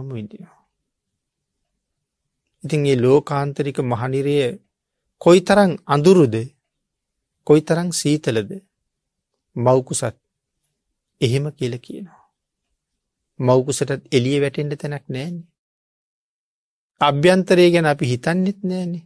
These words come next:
නමුත් මේ ඇඟ ඇතුළ ගැන හිතුවොත් තනිකරම ඇතුළ අන්ධකාරයි. එළිය වැටෙන දිහා නෑ. එහෙනම් මව් කුසත් එහෙම්මම තමයි.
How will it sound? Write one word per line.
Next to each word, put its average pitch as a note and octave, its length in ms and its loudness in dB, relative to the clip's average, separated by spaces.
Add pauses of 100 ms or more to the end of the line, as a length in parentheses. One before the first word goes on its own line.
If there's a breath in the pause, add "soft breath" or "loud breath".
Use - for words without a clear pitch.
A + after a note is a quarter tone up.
(1500)
නමුත් D3 280 2
මේ C3+ 200 4
ඇඟ B2+ 260 0
ඇතුළ B2+ 400 2
ගැන D#3 220 0
හිතුවොත් D#3+ 500 0 (680)
තනිකරම B2+ 460 0
ඇතුළ E3 360 -2 (720)
අන්ධකාරයි. C#3+ 760 -6
එළිය C#3 300 0
වැටෙන D3 300 0
දිහා E3+ 260 0 (680)
නෑ. E3+ 160 2
එහෙනම් D#3 240 2
මව් C3+ 220 4
කුසත් F#3+ 240 0 (800)
එහෙම්මම D#3+ 460 -4
තමයි. - 400 -18